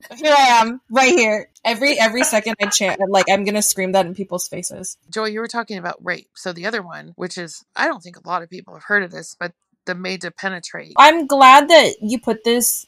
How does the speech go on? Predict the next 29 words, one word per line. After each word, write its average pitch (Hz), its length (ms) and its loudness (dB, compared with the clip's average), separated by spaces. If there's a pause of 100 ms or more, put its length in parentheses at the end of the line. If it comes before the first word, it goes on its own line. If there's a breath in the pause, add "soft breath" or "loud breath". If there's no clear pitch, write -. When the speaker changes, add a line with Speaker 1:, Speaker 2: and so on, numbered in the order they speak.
Speaker 2:
um, 190 520 2
that - 200 2
differentiates 202 760 0
the 208 100 0
two 196 280 0
in 175 140 -6
here 214 320 -4
because, 185 540 -2
um, 185 300 -4 (260 loud breath)
so - 160 0
the 233 80 -2
first - 480 0
definition 208 440 0
was 180 200 -8
rape, 185 300 2 (160)
um, 190 340 0 (180)
versus 202 560 -2
made 196 260 0
to - 120 -6
penetrate, 180 680 -2 (280)
which 196 160 -2
is 185 100 -2
gonna 190 120 -2
be 185 100 0
shortened 185 360 0
to 185 220 -2
M 185 180 -2
T 190 180 -2
P, 180 460 -2